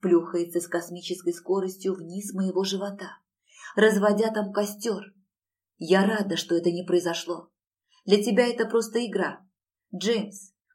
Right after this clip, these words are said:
на тебя глазеют с желанием десятки девиц. Возьми любую из них и развлекайся.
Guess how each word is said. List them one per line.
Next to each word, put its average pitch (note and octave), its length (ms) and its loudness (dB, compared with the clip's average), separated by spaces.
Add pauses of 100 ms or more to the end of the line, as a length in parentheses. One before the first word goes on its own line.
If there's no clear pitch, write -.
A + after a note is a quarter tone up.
на G#3 180 4
тебя A3 260 4
глазеют G#3 600 0
с - 40 -8
желанием G#3 600 2
десятки A3+ 560 -4
девиц. G#3 540 -6 (360)
Возьми B3 400 4
любую C#4+ 420 0
из F3 140 2
них F3 220 -4
и G#3+ 60 6
развлекайся. G3 720 -2